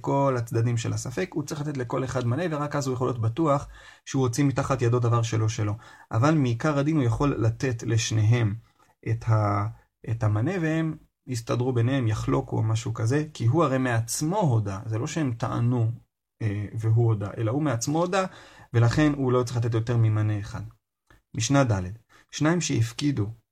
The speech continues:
אצל אחד, זה מנה וזה מאתיים. שני אנשים באו לאחד, אחד נתן לו מנה, אחד נתן לו מאתיים, מנה זה מאה.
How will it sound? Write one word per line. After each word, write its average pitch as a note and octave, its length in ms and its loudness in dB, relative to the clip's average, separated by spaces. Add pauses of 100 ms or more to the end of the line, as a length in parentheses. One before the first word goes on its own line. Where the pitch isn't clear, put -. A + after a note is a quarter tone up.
(160)
אצל C3 340 -2
אחד, G#2 300 -4 (120)
זה B2 260 2
מנה A2+ 360 2 (160)
וזה C#3+ 260 -2
מאתיים. F#3+ 440 -6 (560)
שני D#3+ 180 0
אנשים D3 300 2
באו C3+ 160 4
לאחד, D3+ 360 0
אחד C#3+ 160 0
נתן C3 220 0
לו C3 80 0
מנה, C#3+ 240 0
אחד B2 160 -2
נתן B2 240 -2
לו B2 80 0
מאתיים, A2 340 0
מנה A#2+ 220 0
זה A2 120 2
מאה. G2 180 -6